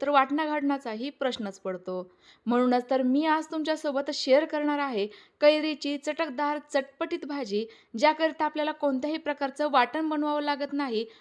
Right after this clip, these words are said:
आणि तयार केलेली भाजी दोन ते तीन दिवसांकरिता देखील स्टोअर करू शकता. हवं तर तुम्ही साईड डिश म्हणून देखील सर्व्ह करू शकता. तर घराजवळच बघा, मस्त अशा कलमी कैरीचं झाड लावलेलं होतं,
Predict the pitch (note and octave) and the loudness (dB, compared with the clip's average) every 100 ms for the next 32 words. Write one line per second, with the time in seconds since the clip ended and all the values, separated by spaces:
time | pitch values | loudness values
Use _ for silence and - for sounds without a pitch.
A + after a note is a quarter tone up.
0 | _ - C#4+ D#4 D#4 E4 E4 D#4 D#4 D#4 | _ 0 0 4 4 2 0 -6 -4 -4
1 | D4 A3 G#3 C#4 C4+ D4 C#4 D4+ D4+ D4 | -4 -4 0 0 0 -2 -4 -4 -4 -4
2 | C#4+ C4 B3+ B3 A3+ A3+ B3 D#4+ - B3 | -6 -6 -6 -4 -2 -4 -4 -8 -2 0
3 | G3+ G3+ F#3 - F#3+ - F#3+ F#3+ - _ | 0 -2 -4 -6 -10 -6 -4 -6 -12 _
4 | _ _ _ - C4+ C#4 C4+ D4 C#4 D4+ | _ _ _ 10 12 12 6 4 2 2
5 | D4 C#4 A#3 D4+ C#4+ C#4+ C4+ B3+ B3+ C4 | 4 2 2 -2 2 2 4 2 0 -2
6 | D4+ - - A#3 G#3 G#3 F#3 F#3 G3 - | -4 -6 0 2 2 0 -2 -4 -8 -8
7 | F3+ F#3+ - _ _ _ - D4+ D4 D#4+ | -10 -10 -14 _ _ _ 8 8 10 8
8 | E4 D#4+ E4 E4 D4+ D#4 A3+ A#3+ C4 C4 | 8 6 6 4 4 2 2 2 2 2
9 | D#4 - D#4+ C#4 C4 C4 D4+ D4+ E4 D4 | 2 2 2 2 0 4 4 4 0 2
10 | D#4 D#4+ D4+ G#3 B3 - - A3+ C#4+ D4 | 2 2 2 2 2 -2 -12 -4 4 4
11 | D#4+ D#4 D#4 D#4 D4+ C#4 - | 6 2 2 2 2 2 2